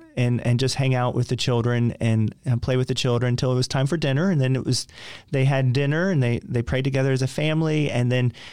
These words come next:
time to put the kids to bed. The k-, kids went to bed, and then after the kids were in bed, um, mom and dad had time together. Um, the husband and wife had time together, and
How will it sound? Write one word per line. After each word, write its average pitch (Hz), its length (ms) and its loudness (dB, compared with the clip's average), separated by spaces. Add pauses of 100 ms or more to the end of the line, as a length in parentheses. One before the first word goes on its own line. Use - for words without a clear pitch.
(220)
time 131 200 2
to 127 80 0
put - 140 -2
the 123 80 -2
kids 127 260 -2
to 127 80 -2
bed. 160 340 0
The 135 80 -2
k-, - 220 -16
kids 127 240 0
went 120 140 0
to 127 60 -2
bed, 160 380 0
and 127 160 2
then 123 240 0
after 120 280 -2
the 110 120 -10 (140)
kids 127 200 -2
were 120 120 2
in 123 80 2
bed, 160 440 -2 (360)
um, 117 400 2
mom 123 240 2
and 117 100 0
dad 117 240 0
had 113 240 0
time 113 240 -2
together. 110 640 0
Um, 113 300 2 (500)
the 120 140 2
husband 120 260 2
and 113 60 2
wife 113 160 0
had 117 140 -2
time 117 180 0
together, 113 340 0
and 151 240 0